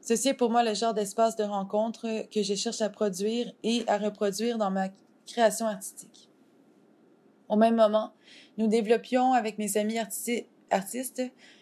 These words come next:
une pratique de rassemblement en terrain vague autour de l'apprentissage de la performance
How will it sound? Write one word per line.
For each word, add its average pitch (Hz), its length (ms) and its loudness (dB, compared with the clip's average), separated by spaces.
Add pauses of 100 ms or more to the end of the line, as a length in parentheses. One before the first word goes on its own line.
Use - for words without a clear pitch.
(200)
une 220 220 4
pratique 240 560 -2
de 214 100 2
rassemblement 220 680 2
en 220 80 0
terrain 214 320 -2
vague 208 340 0 (380)
autour 226 240 4
de 226 80 4
l'apprentissage 220 600 2
de 233 100 0
la 208 100 2
performance 202 840 -2